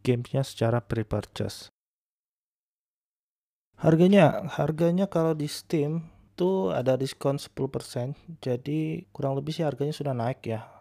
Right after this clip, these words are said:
Sekarang empat ratus sembilan puluh sembilan ribu untuk harga normalnya. Jadi kurang lebih lima ratus ribu lah. Tapi sedang ada diskon sepuluh persen, jadi sekarang harganya empat ratus lima puluh ribu rupiah.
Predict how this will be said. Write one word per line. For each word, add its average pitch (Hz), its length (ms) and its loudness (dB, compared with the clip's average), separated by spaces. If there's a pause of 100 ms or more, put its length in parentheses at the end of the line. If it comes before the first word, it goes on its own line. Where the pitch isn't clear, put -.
(120)
Sekarang 131 400 -8
empat - 160 -4
ratus 117 400 -4
sembilan 127 160 -6
puluh 127 160 -12
sembilan 120 240 -4
ribu 120 400 -4 (400)
untuk - 160 -10
harga 120 240 -4
normalnya. 117 880 -4
Jadi 139 240 -4
kurang 131 240 -4
lebih 135 160 -2
lima 127 240 -4
ratus 117 240 -6
ribu - 400 -6
lah. 131 80 -6 (160)
Tapi 131 320 -6
sedang 131 240 -2
ada 123 240 -2
diskon 135 400 -4
sepuluh 127 400 -8
persen, 151 400 -2
jadi 135 400 -2
sekarang 135 480 -8
harganya 127 400 -8
empat 123 160 -8
ratus 120 400 -6
lima 120 240 -8
puluh 120 240 -6
ribu 117 240 -4
rupiah. 110 400 -4